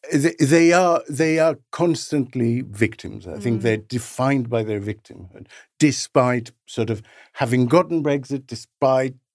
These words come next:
Speaker 1: you know, having the government they wanted for a decade and a half.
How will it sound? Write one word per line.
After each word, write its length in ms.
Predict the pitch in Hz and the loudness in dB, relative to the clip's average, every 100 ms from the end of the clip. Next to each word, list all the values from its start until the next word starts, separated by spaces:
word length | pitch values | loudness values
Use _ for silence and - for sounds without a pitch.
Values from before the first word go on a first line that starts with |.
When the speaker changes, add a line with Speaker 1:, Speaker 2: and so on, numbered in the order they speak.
| - | -20
Speaker 1:
you 180 | - 120 | -4 -2
know, 140 | 120 | 0
having 260 | 117 123 123 | -2 -2 -4
the 80 | 117 | -4
government 460 | 120 175 180 156 | 0 0 0 -2
they 100 | 147 | -2
wanted 400 | 131 135 123 123 | 0 0 -2 -4
for 380 | 117 123 117 120 - | -6 -4 -4 -4 -8
a 80 | |
decade 460 | 110 143 143 135 120 | -6 -4 -4 -4 -6
and 140 | 110 | -6
a 100 | 110 | -8
half. 300 | 101 113 110 | -6 -6 -8